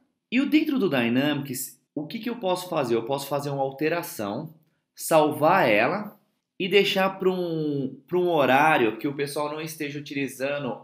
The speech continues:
muito o sistema pra publicar essa nova alteração. Como eu tô trabalhando na minha base teste, não tem ninguém utilizando o sistema por enquanto, eu já vou clicar aqui em salvar e vou clicar em publicar. O sistema ele está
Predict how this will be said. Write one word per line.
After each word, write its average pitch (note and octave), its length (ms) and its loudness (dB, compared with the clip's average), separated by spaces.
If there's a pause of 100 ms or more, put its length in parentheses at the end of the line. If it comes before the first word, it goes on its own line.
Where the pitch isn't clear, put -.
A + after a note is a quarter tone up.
muito D3 440 -8
o - 20 -4
sistema D3+ 800 -8
pra D#3+ 440 -4 (120)
publicar E3 1000 0 (100)
essa B2+ 240 0
nova C#3+ 220 2
alteração. D3 680 0 (540)
Como F4 240 6
eu A#3+ 60 2
tô D4 100 0
trabalhando D3+ 400 2
na C#3 100 -2
minha C3 200 2
base A2 380 2
teste, B2+ 500 4
não A#2 100 -4
tem C3 160 -2
ninguém B2+ 240 0
utilizando B2+ 460 0
o - 20 -6
sistema A#2+ 540 -2
por F#2+ 160 -6
enquanto, C3+ 580 -4 (460)
eu D3 100 0
já D3 120 -2
vou C#3+ 120 -8
clicar B2+ 420 0
aqui - 440 -10 (480)
em A2 80 -8
salvar B2+ 760 0
e G3 60 0
vou D#3 240 -2
clicar D3 540 2
em E3 120 -10
publicar. D#3+ 680 -2 (640)
O C3+ 100 -6
sistema C#3+ 380 -2
ele C3 80 2
está B2+ 300 0